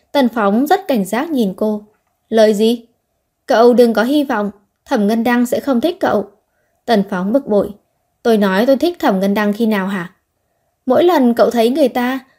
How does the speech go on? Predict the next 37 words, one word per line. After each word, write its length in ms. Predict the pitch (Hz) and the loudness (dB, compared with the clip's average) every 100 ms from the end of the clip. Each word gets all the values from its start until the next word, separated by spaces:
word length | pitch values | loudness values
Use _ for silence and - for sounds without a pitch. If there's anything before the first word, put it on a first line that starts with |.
| - | -4
tôi 140 | 339 | 0
đều 180 | 330 254 | 4 2
sợ 260 | - 226 233 | 2 2 2
trong 240 | 254 226 | 0 -2
mắt 200 | 285 - | -4 -2
cậu 140 | 254 | -2
sẽ 180 | 208 208 | -2 -4
rớt 220 | 202 330 | -2 -4
ra 100 | - | -4
ngoài 280 | 247 214 190 | -4 -2 -4
đấy." 220 | 185 311 - _ _ _ _ _ _ _ - | -4 -6 -10 _ _ _ _ _ _ _ -2
"Tôi 240 | 254 247 | 4 4
chỉ 140 | 247 208 | 4 0
nhìn 260 | 196 208 | 0 -2
thêm 260 | 190 240 247 | 0 0 2
một 140 | 202 | 0
chút 180 | 202 339 392 | 0 -4 -2
thôi, 240 | 254 254 - _ _ - | 0 0 -4 _ _ -4
là 180 | 262 254 | 0 2
vì 220 | 262 262 | 2 2
cô 140 | 294 | 2
ta 220 | 311 294 | 2 0
giống 240 | 285 240 254 | 0 0 0
Trần 240 | 330 226 | 0 0
Uyển, 280 | 214 185 180 - _ _ | 0 -2 -4 -12 _ _
đổi 180 | 269 240 | 2 2
lại 180 | 233 233 | 2 -2
là 120 | 233 | -4
ai 280 | - 302 320 | -4 -4 -2
gặp 120 | 285 | -2
được 220 | 208 202 | -2 -4
người 200 | 202 208 | -2 -4
giống 200 | 196 208 | -2 -2
với 80 | 269 | 0
bạn 260 | 294 269 208 | -2 -2 -4
của 120 | 196 | -2
mình 280 | 196 208 | 0 0